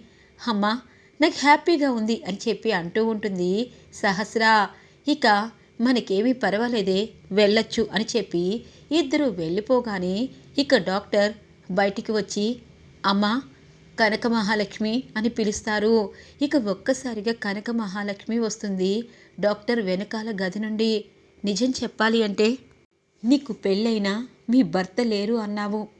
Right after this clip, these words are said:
అలాగే నీకొకరు ఆశ్రయం ఇచ్చేయారు అని అన్నావు. ఇప్పుడు వాళ్ళు వెళ్ళిపోయారు, నువ్వు బయటికి రావచ్చు. నీ గర్భాశయంలోనే మేము మే-, ఈ బిడ్డని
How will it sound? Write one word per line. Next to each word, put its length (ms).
అలాగే 420
నీకొకరు 440
ఆశ్రయం 480
ఇచ్చేయారు 460
అని 120
అన్నావు. 440
ఇప్పుడు 460
వాళ్ళు 300
వెళ్ళిపోయారు, 720
నువ్వు 180
బయటికి 340
రావచ్చు. 500
నీ 280
గర్భాశయంలోనే 960
మేము 380
మే-, 200
ఈ 140
బిడ్డని 540